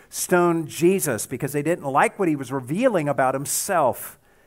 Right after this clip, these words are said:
And now here, they got the plain talk that they asked for from Jesus, and now they want to stone him for what he has said.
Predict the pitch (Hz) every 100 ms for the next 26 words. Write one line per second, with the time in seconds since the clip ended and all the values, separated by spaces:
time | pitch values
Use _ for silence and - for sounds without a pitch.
0 | _ _ _ 117 131 147 143 185 233 196
1 | 117 104 127 123 170 - - 135 - 185
2 | 214 202 175 135 - - 214 214 131 -
3 | - 139 - 131 - 151 175 190 - 156
4 | 131 117 113 - - - 143 117 147 233
5 | 233 151 147 - 156 143 139 165 180 160
6 | 143 151 147 - - 226 262 269 160 110
7 | 85 85 _ _ _ _ _ _ _ _
8 | _ - 135 120 113 110 104 101 92 -
9 | 110 78 - -